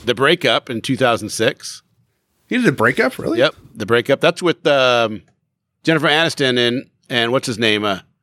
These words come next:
Speaker 2: Vince Vaughn.
Speaker 1: yeah, Vince Vaughn. Uh,
Speaker 2: The movies, I, li-, I like the movie, but that movie's kind of irritating at the same time.
Speaker 1: Yeah, yeah. Super
Speaker 2: It's,
Speaker 1: Chunk.
Speaker 2: it's all just a bunch of yelling. Super Chunk?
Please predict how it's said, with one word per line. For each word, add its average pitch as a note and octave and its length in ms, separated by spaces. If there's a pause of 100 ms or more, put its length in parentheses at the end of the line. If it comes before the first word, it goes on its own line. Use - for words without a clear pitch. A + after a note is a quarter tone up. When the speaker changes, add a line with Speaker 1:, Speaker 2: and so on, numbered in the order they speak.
(200)
Speaker 2:
Vince B2+ 180
Vaughn. A2+ 280 (140)
Speaker 1:
yeah, D3 160
Vince B2 220
Vaughn. B2 260 (580)
Uh, B2 420
Speaker 2:
The A3 60
movies, B3+ 240
I, E3 80
li-, D#3 100 (100)
I F#3 60
like F#3 220
the A#3 80
movie, A3+ 140
but G3 100
that D#3 100
movie's G3 260
kind D#3+ 200
of C#3+ 100
irritating B2+ 440
at G#2 60
the - 60
same A2+ 180
time. F#2+ 280 (200)
Speaker 1:
Yeah, B2+ 300 (220)
yeah. B2 280 (360)
Super G3 300
Speaker 2:
It's, F#3 120
Speaker 1:
Chunk. F#3 160
Speaker 2:
it's F#3+ 60
all F#3+ 160
just F#3 120
a D#3+ 60
bunch D3 300
of B2+ 120
yelling. G#2 360 (720)
Super D#3+ 260
Chunk? F#3 380